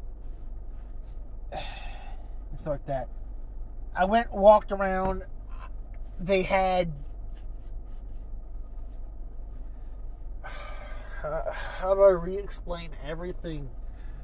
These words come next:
Oh, I had everything, I even said everything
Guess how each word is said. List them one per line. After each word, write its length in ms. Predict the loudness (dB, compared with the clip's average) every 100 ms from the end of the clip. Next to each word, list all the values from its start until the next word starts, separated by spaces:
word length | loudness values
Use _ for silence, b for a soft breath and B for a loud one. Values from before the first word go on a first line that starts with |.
| B -8 -8 -6
Oh, 260 | -4 -2
I 100 | -2
had 200 | -2 -2
everything, 400 | 0 0 -2 -4 -2 -2 0 -4 -6 -8 -6 -8 2
I 100 | 8
even 180 | 8 6
said 260 | 2 4 6
everything 400 | 4 4 0